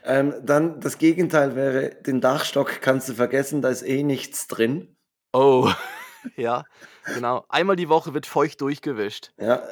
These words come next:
Speaker 1: oder die Hecke sollte mal wieder gestutzt werden.
Speaker 2: Uh, <laughs> ja, okay. Und jetzt stehen langsam schon ein paar Renovationen an.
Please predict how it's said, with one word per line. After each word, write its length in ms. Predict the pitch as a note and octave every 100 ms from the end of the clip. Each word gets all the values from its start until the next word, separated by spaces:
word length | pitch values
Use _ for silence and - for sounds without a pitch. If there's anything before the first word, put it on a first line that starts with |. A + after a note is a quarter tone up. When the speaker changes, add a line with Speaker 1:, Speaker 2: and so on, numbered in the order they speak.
| -
Speaker 1:
oder 500 | E3 C#3+ C#3 D3+ E3
die 200 | C#3+ D3
Hecke 320 | B2+ D3 D#3
sollte 280 | D3 C#3 C#3
mal 220 | C#3 C3+
wieder 220 | C3+ C3+ B2+
gestutzt 560 | B2 - C3 - G#2+
werden. 480 | G#2 G2+ F2 - _ -
Speaker 2:
Uh, 340 | C#3 C#3+ C3+ - - - - -
<laughs> 180 | D#3+
ja, 200 | D#3+ A#2+ G#2
okay. 360 | C#3 C#3+ B2+ - - - _ _ -
Und 160 | C3
jetzt 180 | C#3+ -
stehen 180 | D#3+ D3
langsam 320 | C#3+ D3 C3
schon 160 | - B2
ein 160 | C#3
paar 200 | C#3 C3+
Renovationen 840 | C#3 C#3+ C3+ B2+ - C3 C3+ D3 F2
an. 300 | F2+ F#2+